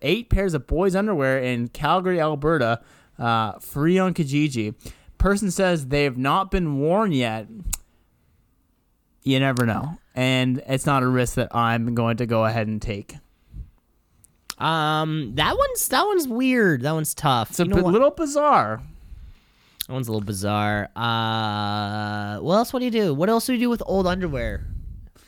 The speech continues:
Speaker 1: I don't think they're old. I think they said they were new.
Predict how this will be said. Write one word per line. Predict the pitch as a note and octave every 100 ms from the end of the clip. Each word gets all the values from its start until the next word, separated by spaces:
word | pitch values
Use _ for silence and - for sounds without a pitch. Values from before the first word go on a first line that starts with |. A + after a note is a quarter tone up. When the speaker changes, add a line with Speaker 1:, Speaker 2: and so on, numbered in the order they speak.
| - _
Speaker 1:
I | D3+
don't | A3+
think | B3 C4+
they're | G3+
old. | A#2 E3 D3+
I | A#2+
think | C3 F#3+ G#3+
they | E3
said | D#3+ E3
they | D3+
were | C#3 B2+
new. | A#2+ A#2 A#2+ C3 A3+ C4